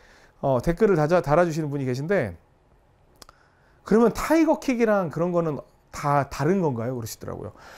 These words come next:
아이, 타이거킥이 또 뭘 달라요. 옆구리를 치는 데 있어서 그 하체 동작을 갖다가 그대로 빼놓고 앉았다가 이런 식으로 해가지고 그냥 하체를 쓰면 되는 거잖아요.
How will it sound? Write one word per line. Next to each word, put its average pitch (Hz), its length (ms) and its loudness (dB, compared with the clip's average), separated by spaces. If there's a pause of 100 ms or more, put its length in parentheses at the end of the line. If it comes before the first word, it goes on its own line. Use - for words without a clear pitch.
(180)
아이, 127 220 4
타이거킥이 302 640 2
또 226 120 -2
뭘 156 340 4
달라요. 175 520 2
옆구리를 180 420 2
치는 269 300 -4
데 196 100 4
있어서 175 640 2 (340)
그 185 100 -2
하체 226 300 2
동작을 170 360 2
갖다가 147 380 0
그대로 170 360 -2
빼놓고 180 360 -4
앉았다가 143 520 -2 (1000)
이런 185 200 2
식으로 170 220 0
해가지고 135 220 2
그냥 131 160 -4
하체를 226 260 2
쓰면 277 280 0
되는 139 220 -2
거잖아요. 110 640 -8